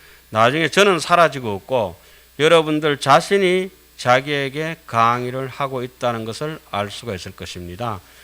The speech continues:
마치 어릴 때 우리가 말을 배울 때 처음에는 부모로부터 다른 타인으로부터 말을 배우지만은 말이 익숙해지면 어때요?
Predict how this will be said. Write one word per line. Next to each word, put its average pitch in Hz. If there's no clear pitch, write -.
마치 151
어릴 185
때 160
우리가 143
말을 143
배울 143
때 135
처음에는 170
부모로부터 151
다른 127
타인으로부터 147
말을 123
배우지만은 127
말이 147
익숙해지면 160
어때요? 143